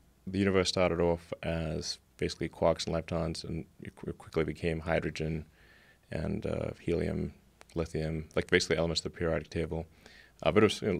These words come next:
like, mostly hydrogen, basically. Um, and then, uh, over a long period of time, thirteen point eight billion years later,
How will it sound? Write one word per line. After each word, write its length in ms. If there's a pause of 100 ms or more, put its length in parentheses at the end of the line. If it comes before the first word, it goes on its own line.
like, 220
mostly 300
hydrogen, 480
basically. 360 (200)
Um, 240 (760)
and 140
then, 160 (240)
uh, 140
over 580
a 80
long 220
period 280
of 100
time, 460 (260)
thirteen 600
point 240
eight 160
billion 280
years 260
later, 400